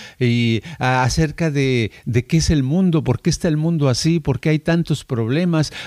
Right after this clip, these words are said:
por qué hay tantas dificultades, por qué la gente se muere, por qué hay epidemias. Y tienes mucha información y no va a ser cómodo, pero si,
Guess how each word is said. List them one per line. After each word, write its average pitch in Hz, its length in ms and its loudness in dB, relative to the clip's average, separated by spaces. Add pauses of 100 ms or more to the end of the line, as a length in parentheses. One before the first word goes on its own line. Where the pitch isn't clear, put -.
por 123 220 0
qué - 80 0
hay 160 120 2
tantas 165 420 0
dificultades, 151 880 0
por 123 240 -2
qué 156 520 2
la 127 280 2
gente 156 600 0 (200)
se 127 220 2
muere, 165 500 4
por 127 240 -2
qué 151 140 0
hay 151 180 2
epidemias. 147 760 0 (220)
Y 143 80 2
tienes 247 320 4
mucha 214 200 0
información 175 760 0
y 143 200 2
no 147 220 2
va 160 80 2
a 151 60 0
ser 139 180 -4
cómodo, 165 380 0
pero 117 260 -2
si, 127 320 0